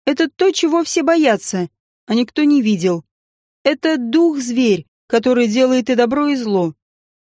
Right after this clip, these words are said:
Это название мне нравится. Назовём Бефана место, о котором ты говоришь.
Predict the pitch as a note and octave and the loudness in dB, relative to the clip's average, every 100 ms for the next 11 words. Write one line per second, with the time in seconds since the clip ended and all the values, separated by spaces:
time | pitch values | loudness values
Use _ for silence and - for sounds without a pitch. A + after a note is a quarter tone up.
0 | _ G#3 G3 A3 A#3 A3 C4 C#4+ D4 C#4+ | _ -8 -2 0 0 -2 0 2 2 2
1 | D4 C#4+ C#4 G#3+ F3+ - - F#3 - _ | 2 2 0 -2 -4 -6 -6 -6 -8 _
2 | _ _ _ _ - G3 G#3 A#3+ C#4 C#4 | _ _ _ _ -4 -2 0 0 2 2
3 | B3 B3+ D4+ D#4 A#3+ G#3+ C#4+ - A3 G#3 | 0 -2 -2 0 2 2 0 -2 -4 -4
4 | A#3 B3+ C4 C4 - G#3+ A#3+ B3+ A#3 F3 | -4 -4 -2 -2 -2 -4 -2 -2 -2 -4
5 | - | -8